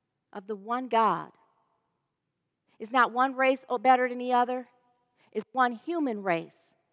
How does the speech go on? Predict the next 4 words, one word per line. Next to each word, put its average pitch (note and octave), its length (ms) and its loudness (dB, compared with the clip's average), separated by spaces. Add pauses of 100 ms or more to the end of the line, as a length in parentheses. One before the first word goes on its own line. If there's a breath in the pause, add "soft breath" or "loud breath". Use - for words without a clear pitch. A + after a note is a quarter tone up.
(260)
living C#4+ 320 -2
together, A3+ 560 0 (180)
significantly B3 1000 -4 (960)
celebrating G#3 600 -4